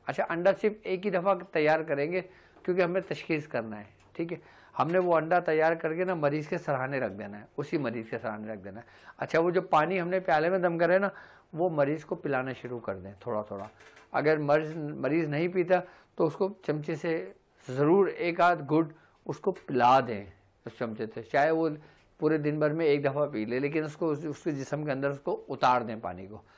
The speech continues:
अब हम तशख़ीस कैसे करेंगे? हमने अंडा मरीज़ के सराहने रख दिया, ठीक है, इसी नीयत से रखा कि हमें पता लग जाए कि इसके हक़ में क्या बेहतर है, ठीक है। अब वो हमने अंडा हमने सराहने रख दिया मरीज़ के, अब वो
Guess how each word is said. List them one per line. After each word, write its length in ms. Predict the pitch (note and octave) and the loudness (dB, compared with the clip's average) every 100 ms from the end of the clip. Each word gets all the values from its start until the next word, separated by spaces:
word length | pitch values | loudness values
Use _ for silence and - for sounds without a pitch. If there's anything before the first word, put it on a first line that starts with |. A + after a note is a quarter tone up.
| _ _ _ _ _ _ | _ _ _ _ _ _
अब 220 | C#3+ - - | -2 0 -2
हम 140 | C#3+ | -2
तशख़ीस 380 | E3+ E3 G#3 F#3 | 2 0 2 2
कैसे 220 | G#3 G3 | 4 6
करेंगे? 360 | F#3+ F#3+ F#3+ G3 - - _ - | 6 6 6 2 -2 -16 _ -6
हमने 200 | D3+ E3+ | -2 0
अंडा 240 | D3+ E3 | 2 2
मरीज़ 280 | D#3 C#3+ D3 | 2 0 0
के 120 | E3 | -2
सराहने 380 | C#3+ C3 B2+ B2+ | 0 -2 -2 -2
रख 120 | A2 | -4
दिया, 260 | F#2+ G2+ G2 - _ | -4 -10 -12 -18 _
ठीक 180 | - E3+ | -6 -2
है, 120 | D#3 D3+ - - _ _ _ _ _ _ _ - | -4 -6 -18 -20 _ _ _ _ _ _ _ -6
इसी 200 | D#3+ F#3 | 0 2
नीयत 220 | E3+ D#3+ | 4 4
से 80 | E3+ | 2
रखा 260 | D#3 D#3+ | 2 0
कि 80 | E3 | 0
हमें 220 | D3+ D#3+ | 0 -2
पता 220 | D3+ C#3+ D3+ | -2 0 2
लग 200 | C#3 C#3 | 2 2
जाए 180 | C#3+ D#3 - _ _ _ | 2 2 -8 _ _ _
कि 100 | D3 | 0
इसके 320 | C#3+ D3+ - | 0 -2 0
हक़ 160 | C#3+ C3+ | 0 0
में 160 | C#3+ C3+ | -4 -4
क्या 160 | C#3 | -2
बेहतर 340 | A#2+ A2 A2 G#2+ | -2 -6 -10 -10
है, 140 | A2 - _ _ _ _ _ _ _ | -12 -20 _ _ _ _ _ _ _
ठीक 160 | D3+ E3+ | -4 0
है। 60 | |
अब 160 | D3 D3 | 2 4
वो 120 | D3+ | 6
हमने 220 | C#3+ D#3+ | 4 4
अंडा 300 | D#3+ D#3 D3+ | 0 0 2
हमने 240 | D3 D3+ D#3 | 2 0 -4
सराहने 380 | D3+ C3+ D3 C#3+ | 2 2 2 -2
रख 60 | |
दिया 160 | C#3+ E3+ | 0 0
मरीज़ 240 | D#3 D3 | 0 -2
के, 80 | D3+ | -2
अब 160 | F3 D3+ | 0 0
वो 280 | E3 E3 | 2 0